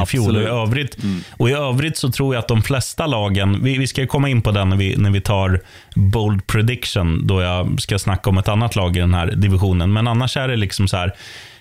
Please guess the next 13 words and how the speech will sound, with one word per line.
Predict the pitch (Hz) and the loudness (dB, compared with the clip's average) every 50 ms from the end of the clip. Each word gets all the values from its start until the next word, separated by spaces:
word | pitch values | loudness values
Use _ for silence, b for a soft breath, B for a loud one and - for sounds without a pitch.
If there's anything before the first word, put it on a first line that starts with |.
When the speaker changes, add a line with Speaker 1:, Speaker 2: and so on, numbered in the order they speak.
| B B | B B
Speaker 1:
annars | - 117 117 117 120 | 0 0 0 0 0
kommer | - - 143 131 131 127 | 0 0 0 2 2 0
det | 127 | 0
se | 123 - 139 135 | -2 -2 -2 -2
ganska | 127 143 139 147 147 135 - - - 139 139 | -2 -2 -2 0 -2 -2 -4 -4 -4 -4 -2
likt | 143 151 165 131 98 - - - | -2 0 0 -2 -2 -2 -2 0
ut | 110 98 - - | 0 0 0 -2
positionsmässigt. | - 101 101 - - 107 - 123 117 110 107 - - 131 123 - - - 87 - | -2 -2 0 0 -2 -2 0 2 2 2 0 0 0 -2 -2 -2 -4 -4 -2 0
Man | - 107 107 | 0 2 2
måste | 120 123 120 - - - 131 | 2 0 0 -4 -4 -4 -4
ta | - - 120 110 104 | -2 0 0 0 2
någon | 104 101 98 98 98 95 92 - | 2 2 2 2 0 0 -2 -4
som, | - - - 104 101 95 - | -4 -2 0 0 0 -2 -4